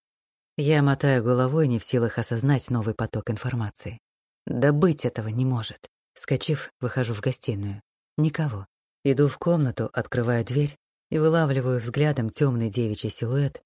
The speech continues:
замерший при моем появлении. "Выйди, Насть". Говорю коротко и иду в гостиную. Она плетется следом, замирает напротив, запустив руку в волосы и глядя испуганно. "Андрей мой сын?"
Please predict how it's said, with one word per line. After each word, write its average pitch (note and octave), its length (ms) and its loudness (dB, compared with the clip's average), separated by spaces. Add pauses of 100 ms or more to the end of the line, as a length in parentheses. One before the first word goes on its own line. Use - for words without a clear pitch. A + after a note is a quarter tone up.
(220)
замерший D3 460 0
при A#2+ 140 0
моем A#2 340 0
появлении. G#2+ 600 -4 (520)
"Выйди, B2+ 380 2
Насть". G#2+ 420 -4 (640)
Говорю C3+ 360 2
коротко C#3+ 500 0
и B2 200 0
иду C3 120 2
в A2+ 60 -4
гостиную. G2+ 640 -6 (400)
Она B2+ 240 2
плетется B2+ 480 0
следом, B2+ 460 0 (240)
замирает C3+ 520 4
напротив, C3+ 440 0
запустив A#2+ 520 -2
руку A#2+ 240 0
в A2 60 0
волосы A#2+ 400 0
и B2 140 -4
глядя A2 340 0
испуганно. G#2 560 -6 (440)
"Андрей B2+ 680 2
мой D#3 240 4
сын?" G#2 360 -6